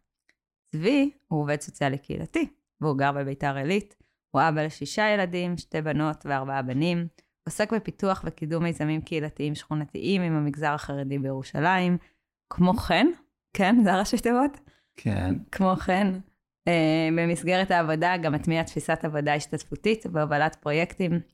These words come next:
Speaker 1: עם צוות ועם פעילים. אוהב להיכנס למטבח, לאפות ולבשל, ובמיוחד ליצור מתכונים חדשים. וואו.
Speaker 2: כן.
Speaker 1: אז, אה, נעשה לכם עוד ספוילר,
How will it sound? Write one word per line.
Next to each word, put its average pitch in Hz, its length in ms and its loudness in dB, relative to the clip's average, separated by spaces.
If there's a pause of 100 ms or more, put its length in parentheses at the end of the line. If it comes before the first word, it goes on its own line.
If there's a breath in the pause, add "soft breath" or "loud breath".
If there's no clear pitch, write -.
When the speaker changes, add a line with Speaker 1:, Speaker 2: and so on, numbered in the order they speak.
Speaker 1:
עם 156 120 2
צוות 185 440 0
ועם 156 140 2
פעילים. 160 540 2 (380 soft breath)
אוהב 196 180 4
להיכנס 185 440 0
למטבח, 160 600 -2
לאפות 185 420 -2
ולבשל, 165 520 0 (160)
ובמיוחד 143 600 0
ליצור 151 680 -2
מתכונים 139 440 -2
חדשים. 143 580 -2 (360)
וואו. 147 280 0 (680)
Speaker 2:
כן. 92 180 0 (720 loud breath)
Speaker 1:
אז, 151 220 0
אה, 160 120 4
נעשה 151 260 2
לכם 160 340 2
עוד 196 180 2
ספוילר, 147 460 2